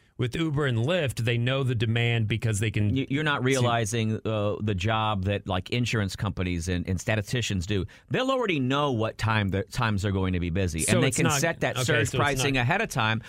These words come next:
Speaker 2: or you can just, uh, dial it in from the store that you're in.
Speaker 1: I, I
Speaker 2: Here's the
Speaker 1: guess that
Speaker 2: thing you
Speaker 1: makes
Speaker 2: have to
Speaker 1: sense.
Speaker 2: remember. Right now,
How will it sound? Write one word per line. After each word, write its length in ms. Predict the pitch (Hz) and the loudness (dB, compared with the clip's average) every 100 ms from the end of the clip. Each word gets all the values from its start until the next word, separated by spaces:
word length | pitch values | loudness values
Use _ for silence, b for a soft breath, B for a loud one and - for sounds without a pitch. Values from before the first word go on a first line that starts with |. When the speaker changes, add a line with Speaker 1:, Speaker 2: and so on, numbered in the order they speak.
| B | B
Speaker 2:
or 240 | - 254 220 | -2 0 0
you 160 | 180 | 0
can 160 | 190 185 | 0 0
just, 240 | 175 - | 0 -2
uh, 240 | 127 139 123 | -2 0 0
dial 400 | 92 107 143 160 | 0 0 2 0
it 80 | 165 | 0
in 180 | 170 | 0
from 280 | 160 156 156 | 0 -2 0
the 80 | 151 | -2
store 260 | - 175 170 | -2 -2 -2
that 100 | 160 | -2
you're 140 | 156 | -2
in. 180 | 208 101 B | -2 -4 B
Speaker 1:
I, 20 | |
I 120 | 120 123 - | -8 -8 -14
Speaker 2:
Here's 320 | - 233 233 185 | -6 -2 2 2
the 40 | |
Speaker 1:
guess 80 | 214 | 2
that 40 | 208 | 4
Speaker 2:
thing 80 | 190 | 4
you 60 | - | 4
Speaker 1:
makes 60 | |
Speaker 2:
have 80 | 165 | 4
to 20 | |
Speaker 1:
sense. 40 | 104 | 2
Speaker 2:
remember. 340 | - 147 95 80 | 4 2 0 -2
Right 240 | 131 185 | 0 0
now, 340 | 170 165 147 | 0 0 0